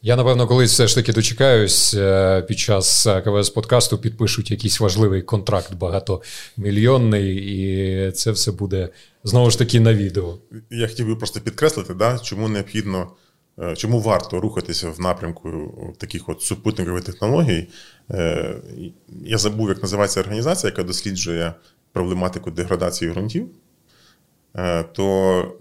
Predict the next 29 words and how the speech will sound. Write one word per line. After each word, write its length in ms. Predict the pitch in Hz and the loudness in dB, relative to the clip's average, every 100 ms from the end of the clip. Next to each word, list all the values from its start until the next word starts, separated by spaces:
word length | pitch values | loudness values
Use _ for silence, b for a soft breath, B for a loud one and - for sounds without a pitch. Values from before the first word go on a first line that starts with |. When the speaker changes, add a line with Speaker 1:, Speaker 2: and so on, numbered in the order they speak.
| - | -10
Speaker 2:
на 100 | 98 | -4
кожні 280 | 131 123 113 | 0 0 0
десять 320 | 104 - 98 | 0 -2 -4
років 520 | 127 165 98 87 - _ - | -4 -4 -8 -10 -18 _ -14
збитки, 580 | 85 87 117 123 - - | -8 -6 -6 -8 -10 -8
збитковість, 800 | - - - 101 87 - - - _ - | -6 -4 0 0 0 -4 -6 -16 _ -16
збиток 580 | - 87 - - - _ _ | -10 -8 -8 -10 -12 _ _
в 100 | 80 | -8
сільському 300 | - 87 95 | -6 -2 -2
господарстві 340 | 87 110 - - | 2 2 0 -2
призводить 280 | 90 104 | -4 -4
до 100 | 92 | -2
трьохсот 400 | 165 - - 113 | -4 -6 -6 -4
мільярдів 400 | 92 87 92 85 | -2 0 0 -2
євро. 380 | 82 82 - - - _ b b b | -6 -8 -10 -12 -18 _ b b b
Саме 300 | - 95 92 | -4 -2 -2
через 420 | - 82 - - | -4 -8 -4 -6
те, 200 | - 98 | -4 -4
що 160 | - 82 | -2 -2
ми 160 | 87 | -2
недостатньо, 720 | 85 85 82 - 101 104 - 80 b b b b | -2 -2 -4 0 0 0 -8 -10 b b b b
ну, 100 | - | -8
скажімо 240 | - - 80 | -8 -6 -10
так, 140 | - | -8
ефективно 680 | 85 101 - 92 98 80 82 | -8 -8 -8 -4 -2 -4 -6
використовуємо 640 | - 92 82 - 92 87 78 | -12 -8 -6 -2 0 0 -4
цей 180 | - 80 | -8 -6
земельний 380 | 82 80 82 | -4 -4 -4
ресурс, 520 | 78 - - - - | -6 -6 -6 -6 -8